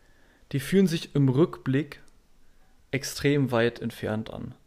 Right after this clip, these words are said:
Sprich, das waren sieben Monate, was eine lange Zeit ist und das ist dann, das ist auch noch nicht so lange her, ist irgendwie vier Monate erst her, dass ich halt da war. Aber es fühlt sich schon viel, viel länger her an und noch viel, viel weiter entfernt. Und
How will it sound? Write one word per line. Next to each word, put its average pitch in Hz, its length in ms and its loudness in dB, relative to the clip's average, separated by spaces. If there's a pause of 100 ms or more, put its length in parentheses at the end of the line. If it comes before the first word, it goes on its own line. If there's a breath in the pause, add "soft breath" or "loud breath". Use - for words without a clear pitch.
(100)
Sprich, - 360 -4
das 143 200 -6
waren 151 360 0
sieben 143 260 -4
Monate, 160 340 0
was 127 160 -4
eine 127 80 2
lange 131 220 2
Zeit 151 360 0
ist - 280 -8
und 131 180 -4
das 135 120 -4
ist 147 140 -8
dann, 135 300 -2 (140)
das 135 160 -6
ist 143 100 -8
auch 139 180 -4
noch 139 120 0
nicht 135 180 0
so 160 160 4
lange 117 240 2
her, 120 400 -2
ist - 220 -10
irgendwie 123 280 -4
vier 139 560 -4 (220)
Monate 127 420 0
erst - 220 -8
her, 139 220 -6 (400 loud breath)
dass 127 100 -10
ich 127 120 -8
halt 117 120 -6
da 123 220 0
war. 143 200 -8 (640 soft breath)
Aber 135 200 2
es 135 100 -4
fühlt 151 120 0
sich 165 100 -2
schon 139 120 2
viel, 170 220 0
viel 143 140 2
länger 131 180 4
her 139 280 2
an 147 100 0
und 143 180 -2
noch 139 140 -2
viel, - 220 -2
viel 139 260 0
weiter 131 260 2
entfernt. 120 540 2 (480 loud breath)
Und 135 280 0